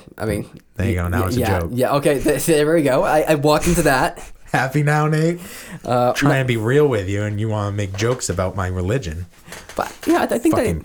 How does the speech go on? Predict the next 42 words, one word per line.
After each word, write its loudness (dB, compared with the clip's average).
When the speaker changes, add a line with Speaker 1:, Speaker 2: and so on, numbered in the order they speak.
Speaker 1:
that -18
Speaker 2:
creep. -4
Speaker 1:
I 2
like -2
the 0
answer -4
there, -4
though. -4
That -10
was -8
a -20
pretty -6
good -4
answer. -6
<laughs> -2
Uh, 0
I 0
think -2
I 2
pray 0
in, 0
like, 0
one -2
or -2
two -4
instances. -6
Like, -4
I 0
prayed -2
somewhat -4
recently, -6
and -4
the -2
instance -2
is -6
always, 0
like, 0
when -2
I -2
have -4
stomach -6
trouble. -6